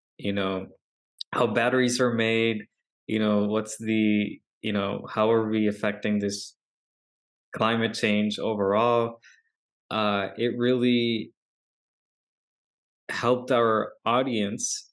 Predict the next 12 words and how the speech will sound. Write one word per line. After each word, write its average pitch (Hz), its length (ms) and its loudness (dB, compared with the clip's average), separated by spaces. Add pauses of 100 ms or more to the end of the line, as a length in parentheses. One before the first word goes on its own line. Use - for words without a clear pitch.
(440)
sorry, 90 300 -2 (240)
it 101 80 -2
helped 120 300 0
our 104 320 2
guests 113 440 0 (100)
open 113 260 0
up 110 280 -2
their 107 400 2
world 110 420 2
to 127 180 4
us. - 440 -2 (1160)
As, 107 640 -2